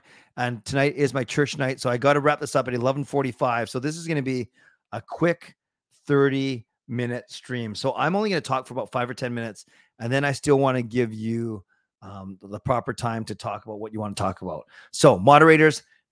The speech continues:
thank you in advance. Do what you gotta do. Members, Legends, Hall of Fame, and franchise members, thanks for your support. And to everyone else, no matter where you're watching from, whether in my beautiful neighborhood of Steveston and Richmond City, Lower Mainland, province, country, continent, or around the world,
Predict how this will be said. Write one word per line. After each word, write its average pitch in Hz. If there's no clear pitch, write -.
thank 139
you 143
in 123
advance. 113
Do 127
what 120
you -
gotta 113
do. 104
Members, 127
Legends, 135
Hall 123
of 117
Fame, 131
and 110
franchise 127
members, 123
thanks 120
for 123
your 117
support. 120
And 107
to 127
everyone 135
else, 104
no 113
matter 110
where 120
you're 139
watching 131
from, 104
whether 104
in 107
my 107
beautiful 123
neighborhood 117
of 98
Steveston 123
and 101
Richmond 123
City, 147
Lower 131
Mainland, 127
province, 127
country, 127
continent, 127
or 113
around 117
the 120
world, 110